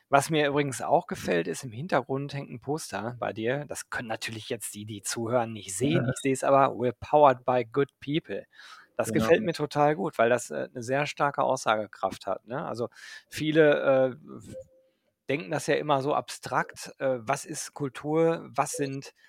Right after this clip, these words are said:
Speaker 1: die Stärken eines Unternehmens, was ist eigentlich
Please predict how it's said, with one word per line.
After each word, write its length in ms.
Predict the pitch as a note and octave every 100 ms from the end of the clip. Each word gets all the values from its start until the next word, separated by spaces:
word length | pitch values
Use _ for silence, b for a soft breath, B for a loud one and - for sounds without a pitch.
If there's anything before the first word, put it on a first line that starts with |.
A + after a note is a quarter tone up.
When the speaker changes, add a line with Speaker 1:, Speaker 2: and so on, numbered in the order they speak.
| b -
Speaker 1:
die 80 | E3
Stärken 360 | - C#3+ D3+
eines 240 | D3 C#3 C3+
Unternehmens, 520 | C#3+ C3 B2 C#3+ C3
was 160 | D3 D#3+
ist 140 | C#3+
eigentlich 480 | - C#3+ D3 C#3 -